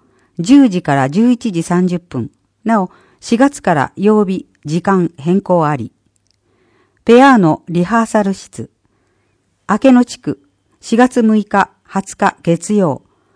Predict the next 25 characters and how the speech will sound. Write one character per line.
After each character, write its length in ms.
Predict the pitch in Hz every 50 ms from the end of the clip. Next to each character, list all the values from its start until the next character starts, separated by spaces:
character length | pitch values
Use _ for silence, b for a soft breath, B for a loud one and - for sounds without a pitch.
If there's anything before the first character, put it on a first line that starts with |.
| _ _ -
十 180 | 185 196 254 285
三 240 | - 269 262 254 220
時 100 | 196 196
三 200 | - 196 208 208
十 140 | 190 202 202
分 260 | - - 165 151 135
か 120 | - 135
ら 120 | 131 131 131
十 260 | 156 202 202 170 139
五 140 | 151 160 143
時。 200 | 117 110 - _ _ _ _ _ _ _ _ _ _ _ -
明 220 | 190 202 - 247
野 100 | 240 233
元 220 | 214 220 214 208 202
気 140 | - -
館 320 | - - 143 131 120 - - _ _ -
健 220 | 202 220 226 226 -
康 160 | 220 208 202
体 240 | 202 - 190 196 202
操 240 | - - 185 156 139
室。 400 | - - - _ - 92 - _ _ _ _ _ _ _ _ _ _ _ _ _ _ _ _
共 180 | - 269 269
和 140 | 262 247 240
地 160 | - - -
区、 240 | - - 135 - _